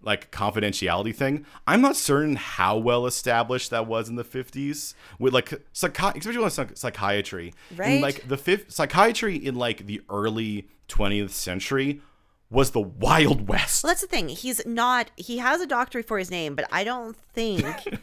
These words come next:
Speaker 1: <laughs>
Speaker 2: he's in psych. Like, I don't think he's a psychiatric doctor. I think he's a psycholog-,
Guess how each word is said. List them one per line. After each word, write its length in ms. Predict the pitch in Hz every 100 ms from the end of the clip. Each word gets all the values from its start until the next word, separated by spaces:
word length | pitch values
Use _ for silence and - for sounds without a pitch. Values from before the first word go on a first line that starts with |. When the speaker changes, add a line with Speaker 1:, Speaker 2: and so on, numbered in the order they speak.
| -
Speaker 1:
<laughs> 200 | - -
Speaker 2:
he's 220 | 208 185
in 260 | 175 196 196
psych. 580 | - - 208 202 190 -
Like, 120 | 170
I 80 | 180
don't 160 | 214
think 140 | 214 214
he's 100 | -
a 40 |
psychiatric 720 | 185 190 185 180 175 - 175
doctor. 560 | - 147 233 - 82 98
I 140 | 110
think 240 | - 147 160
he's 100 | 156
a 40 |
psycholog-, 640 | - 170 165 233 208 127